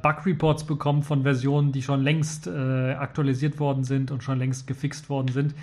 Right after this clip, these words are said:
Aber das ist eben ein Problem zwischen dem Distributor und dem Autor und das sollte nicht auf dem Rücken des Users ausgeführt werden. Und deshalb bin ich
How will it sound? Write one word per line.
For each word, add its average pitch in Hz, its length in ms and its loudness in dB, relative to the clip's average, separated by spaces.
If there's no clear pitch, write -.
Aber 156 300 4
das 147 360 0
ist - 260 -8
eben 143 280 0
ein 131 160 0
Problem 139 520 2
zwischen 131 380 -4
dem 127 240 0
Distributor 131 840 -4
und 131 300 -4
dem 127 260 -4
Autor 151 560 0
und 131 100 0
das 131 140 -2
sollte 139 240 0
nicht 151 500 2
auf 151 180 -4
dem 139 120 -4
Rücken 139 340 -4
des 127 200 -4
Users 143 480 0
ausgeführt 123 640 -4
werden. 120 320 -4
Und 123 360 -4
deshalb 156 320 2
bin 156 180 2
ich 151 220 0